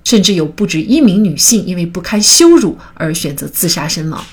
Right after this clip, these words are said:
但 N 号房的会员规模并没有减少，而是越来越大，甚至一度有高达二十六万人在线观看这些淫秽视频。天网恢恢，疏而不漏，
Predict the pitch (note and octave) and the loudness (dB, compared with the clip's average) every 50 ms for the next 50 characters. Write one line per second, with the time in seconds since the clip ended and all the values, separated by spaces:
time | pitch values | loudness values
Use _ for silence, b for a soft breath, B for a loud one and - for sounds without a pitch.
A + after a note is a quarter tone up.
0 | b b b b b b b A3+ G#3+ G#3+ - A#3 B3+ C4 C4 B3+ G#3 G3+ G3 E3 | b b b b b b b 4 4 4 6 4 4 6 6 4 2 2 0 -4
1 | E3 F3+ F#3 F3 F3 F3 - A#3+ G#3 F3+ E3+ E3 F3 G3 - D#4 D#4+ D#4 D4+ B3+ | -2 0 0 0 0 0 2 2 2 2 2 0 -2 -2 2 2 4 4 4 2
2 | F3+ D3+ D3+ - F3+ E3 D#3+ E3 E3 D#3 - - D#3+ D#3+ E3 - F3 D3 - - | 0 -2 -4 -4 -4 -2 -2 -2 -4 -4 -6 -6 -6 -4 -4 -4 -4 -6 -6 -6
3 | D#3+ - F3 F3 F3 E3+ D#3+ E3+ F3 F#3 F3 - - A3 - - B B B B | -6 -6 -4 -2 -2 -2 -2 -4 -4 -4 -2 0 0 0 -2 -4 B B B B
4 | B - - E4 C#4 B3+ A#3+ F#3+ F3 A#3 A#3+ D#4 C#4 A3 F3+ D#3 - - G3 F#3 | B -2 0 2 4 4 4 2 2 0 2 2 2 2 0 0 -4 -4 -4 -4
5 | F#3+ D#3+ - - D4+ D4 C4+ A#3 - - B3 C4 E4 F#4+ G4 D4 A3 G#3 F#3 E3+ | -4 -4 0 2 4 4 4 4 2 2 4 4 4 4 4 4 4 2 2 0
6 | D#3 D#3 E3 - - F#3+ E3 E3 - F#3+ E3+ E3 E3+ G#3+ G3+ G#3 G#3+ A3+ G#3+ E3+ | -2 -4 -4 -4 -4 -2 -2 -2 -2 -4 -4 -6 -4 -4 -4 -4 -2 -2 -4 -4
7 | D#3 E3+ E3+ D#3+ E3+ D#3 D#3 D3+ D3+ D#3+ - E3 - - E3+ E3+ - - - - | -4 -4 -6 -6 -6 -6 -6 -8 -8 -6 -6 -6 -4 -4 -6 -8 -10 -12 -16 -16
8 | - b b b b b b b b b b - - C4 A#3+ A#3 G3+ D#3+ D#3 - | -20 b b b b b b b b b b -2 2 4 4 6 4 4 2 2
9 | G#3 G3+ G3+ G#3+ G3 F#3+ G3 G3+ G3 - - G3+ F#3 E3+ D#3+ D#3+ E3+ E3+ E3+ F3+ | 0 0 2 2 2 4 2 2 2 0 0 2 0 0 -2 -2 -4 -2 -2 -2
10 | F3+ D#3+ - | -2 -2 -4